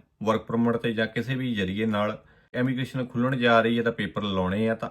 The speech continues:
ਇਹ ਵੀਡੀਓ ਤੁਹਾਡੇ ਵਾਸਤੇ ਹੈ। ਨਵੇਂ ਵਿਊਅਰ ਜ਼ਰੂਰ ਚੈਨਲ ਨੂੰ ਸਬਸਕ੍ਰਾਈਬ ਕਰ ਲਿਓ ਤੇ ਵੀਡੀਓ ਨੂੰ ਅੰਤ ਤੱਕ ਜ਼ਰੂਰ ਦੇਖਿਓ।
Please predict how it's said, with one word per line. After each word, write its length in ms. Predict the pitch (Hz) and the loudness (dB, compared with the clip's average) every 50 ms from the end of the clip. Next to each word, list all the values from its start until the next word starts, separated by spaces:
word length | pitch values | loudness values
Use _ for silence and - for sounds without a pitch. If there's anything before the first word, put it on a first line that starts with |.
| - - | -10 -10
ਇਹ 200 | 113 117 117 113 | -4 -4 -4 -2
ਵੀਡੀਓ 440 | 110 104 92 90 87 90 101 110 | -2 -4 -4 -4 -2 -2 -4 -4
ਤੁਹਾਡੇ 300 | 113 - - 110 92 90 | -6 -4 -4 -4 -2 0
ਵਾਸਤੇ 400 | 87 92 90 90 82 - - 110 | 0 -2 -2 -2 -6 -4 0 0
ਹੈ। 60 | 117 120 | 2 2
ਨਵੇਂ 360 | 113 98 95 101 110 117 113 | 2 0 0 0 2 2 2
ਵਿਊਅਰ 320 | 104 104 107 113 117 117 | 0 0 0 0 0 0
ਜ਼ਰੂਰ 480 | 117 - - 101 98 104 113 120 117 117 | -2 -4 -8 -8 -6 -4 -4 -4 -4 -4
ਚੈਨਲ 320 | - - 92 90 90 90 | -4 -4 -2 -2 -2 -2
ਨੂੰ 140 | 92 98 104 | -4 -4 -6
ਸਬਸਕ੍ਰਾਈਬ 460 | - - 92 85 - - 95 92 90 | -6 -8 -10 -10 -8 -6 -4 -4 -4
ਕਰ 160 | 85 - 104 | -2 -4 -2
ਲਿਓ 140 | 107 117 127 | -2 -2 -2
ਤੇ 100 | 127 147 117 110 - 107 | -2 -4 -4 -6 -8 -8
ਵੀਡੀਓ 440 | 107 101 107 113 120 123 139 139 131 | -6 -4 -2 -2 0 0 -2 -2 -2
ਨੂੰ 280 | 127 120 120 123 - - | -2 -2 -4 -4 -6 -6
ਅੰਤ 220 | 101 101 98 - - | -6 -6 -6 -6 -6
ਤੱਕ 180 | - - - | -6 -6 -6
ਜ਼ਰੂਰ 300 | - - 95 104 123 139 | -6 -8 -4 -2 -2 -2
ਦੇਖਿਓ। 380 | 131 127 117 - - 120 107 87 | 0 0 -2 -2 0 -4 -4 -4